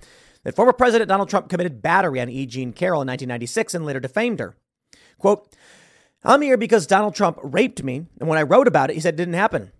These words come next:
Carroll testified during the nearly two-week-long civil trial in federal court. "He lied and shattered my reputation,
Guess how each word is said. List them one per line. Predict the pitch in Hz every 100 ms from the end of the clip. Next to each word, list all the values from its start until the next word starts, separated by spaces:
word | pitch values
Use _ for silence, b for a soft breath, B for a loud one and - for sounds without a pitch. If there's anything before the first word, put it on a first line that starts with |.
| _ _ _
Carroll | - 175 170
testified | 202 190 180 160 151
during | 143 156
the | 151
nearly | 156 151
two-week-long | 139 175 170 160 151 151 147
civil | 160 143
trial | - 147
in | 131
federal | 139 131 120
court. | 202 -
"He | 160
lied | 151 160 165 147
and | 143 127
shattered | 175 160
my | 147
reputation, | 139 135 131 226 220 143